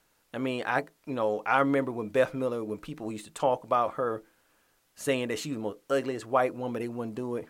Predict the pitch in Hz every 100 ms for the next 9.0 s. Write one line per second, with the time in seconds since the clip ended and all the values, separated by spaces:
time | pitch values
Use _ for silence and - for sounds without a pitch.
0 | - 139 147 160 147 139 107 85 92 120
1 | 131 - 139 120 120 117 120 _ _ _
2 | _ _ _ _ - 143 135 113 107 139
3 | 120 98 90 127 - 135 123 127 110 117
4 | 92 101 117 139 104 110 127 131 123 107
5 | 123 120 113 180 147 104 123 120 95 123
6 | 120 151 139 143 139 135 131 120 - -
7 | _ _ - - _ - - - - 160
8 | 120 92 - - _ _ _ _ -